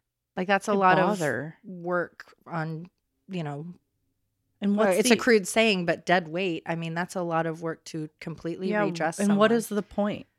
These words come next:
Speaker 1: Yeah. It's
Speaker 2: I'm,
Speaker 1: very
Speaker 2: I am
Speaker 1: particular.
Speaker 2: unfortunately gonna think about
Speaker 1: It's
Speaker 2: that
Speaker 1: very
Speaker 2: for a while.
Speaker 1: peculiar. It's very odd. It's, you know, is that a time thing to show off that you know that
Speaker 2: Could
Speaker 1: you
Speaker 2: be.
Speaker 1: know no one's gonna come around, that you're so isolated? Is it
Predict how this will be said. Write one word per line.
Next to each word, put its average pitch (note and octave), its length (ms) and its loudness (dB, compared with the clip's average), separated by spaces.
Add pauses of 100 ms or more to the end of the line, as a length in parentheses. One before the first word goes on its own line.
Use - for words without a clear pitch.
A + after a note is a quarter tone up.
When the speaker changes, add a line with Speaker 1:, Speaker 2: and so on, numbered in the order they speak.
(260)
Speaker 1:
Yeah. E3 160 -6 (1800)
It's F3+ 160 -4
Speaker 2:
I'm, E3 80 -6
Speaker 1:
very D#3 140 -4
Speaker 2:
I - 20 -4
am D3+ 60 -6
Speaker 1:
particular. F3 320 -4
Speaker 2:
unfortunately E3+ 500 -6
gonna D3+ 180 -6
think - 220 -12
about D3+ 180 -4
Speaker 1:
It's F3+ 120 -4
Speaker 2:
that - 40 -2
Speaker 1:
very C4 140 -2
Speaker 2:
for D#3+ 80 -2
a C#3+ 60 2
while. C#3 100 -2
Speaker 1:
peculiar. B3+ 380 0
It's - 160 -10
very A3 480 -6
odd. F3 420 -6 (340)
It's, - 320 -6 (220)
you F3 140 -4
know, D#3 220 -2 (440)
is F3 160 -2
that D#3+ 140 4
a D3+ 60 2
time F3 420 -2
thing B3+ 460 -6
to F3 200 -4
show E3 300 0
off D3+ 280 -2
that C#3 120 -6
you D3+ 120 -10
know D3+ 360 -6
that D3+ 300 -6 (180)
Speaker 2:
Could D#3+ 240 -6
Speaker 1:
you D#3+ 180 2
Speaker 2:
be. E3 60 -2
Speaker 1:
know D#3+ 220 2
no F3 180 -2
one's F#3+ 420 -8
gonna F3+ 400 -2
come F3+ 180 -4
around, F3 600 -4
that D3+ 160 -6
you're D3 220 -6
so D3 180 -8
isolated? G3+ 680 -6
Is D#3+ 200 -8
it D3 280 -6